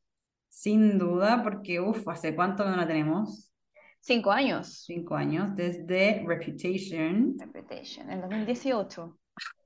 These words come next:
Speaker 1: Se, se siente que ha sido mucho. Sí, cinco años van a ser.
Speaker 2: Sí, va, o sea, hay mucho, ha sido mucho tiempo y ha sido mucho lo que ha pasado desde,
Speaker 1: Además.
Speaker 2: eh, Reputation. O sea,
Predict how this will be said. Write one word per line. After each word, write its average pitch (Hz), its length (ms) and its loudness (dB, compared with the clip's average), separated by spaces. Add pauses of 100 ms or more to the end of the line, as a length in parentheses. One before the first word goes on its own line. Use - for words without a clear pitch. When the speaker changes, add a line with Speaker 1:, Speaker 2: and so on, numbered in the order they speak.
Speaker 1:
Se, - 160 -6
se - 200 -8
siente 202 420 -4
que 180 100 -4
ha 196 40 -2
sido 190 220 -4
mucho. 151 240 -6
Sí, 220 320 0
cinco 240 280 2
años 190 200 0
van 170 140 0
a 160 220 -4
ser. 143 340 -8 (640)
Speaker 2:
Sí, 180 280 -12
va, 185 200 -8
o 196 60 -8
sea, 233 180 0
hay 247 80 2
mucho, 254 360 0 (600)
ha 214 80 -10
sido 277 180 4
mucho 269 280 2
tiempo 294 260 2
y 226 80 2
ha 226 60 0
sido 254 260 0
mucho 196 720 6 (240)
lo 202 120 -2
que 202 100 6
ha 202 40 8
pasado 202 400 2
desde, 202 400 -2 (360)
Speaker 1:
Además. 185 400 8
Speaker 2:
eh, - 100 0 (200)
Reputation. 185 600 -6 (160)
O - 80 -20
sea, 156 400 -4